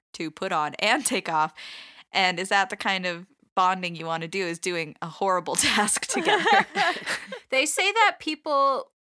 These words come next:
Speaker 3: do tend to form stronger bonds in times of trauma.
Speaker 1: Yeah, but I guess, like, who wants to be like, "Hey, come on a Saturday <laughs> or, like,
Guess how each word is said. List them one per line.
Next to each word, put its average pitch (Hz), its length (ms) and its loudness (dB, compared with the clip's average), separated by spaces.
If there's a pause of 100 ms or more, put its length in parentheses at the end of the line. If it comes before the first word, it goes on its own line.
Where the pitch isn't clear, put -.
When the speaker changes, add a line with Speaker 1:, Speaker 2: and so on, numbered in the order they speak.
(180)
Speaker 3:
do 233 220 -4
tend 226 340 -4
to 214 160 -6
form 196 540 -6 (120)
stronger 196 440 -4
bonds 170 440 -2
in 165 160 -10
times 175 300 -6
of 165 140 -16
trauma. 202 500 -2 (220)
Speaker 1:
Yeah, 320 480 4
but 294 220 2 (140)
I 294 140 4
guess, 285 420 2
like, 240 400 0 (300)
who 247 180 -2
wants 240 260 0
to 226 100 -6
be 208 180 -6
like, 190 320 0
"Hey, 220 600 0 (280)
come 226 240 2
on 240 140 4
a 247 60 2
Saturday 196 600 6 (220)
<laughs> - 240 -4
or, 180 280 4
like, 175 300 2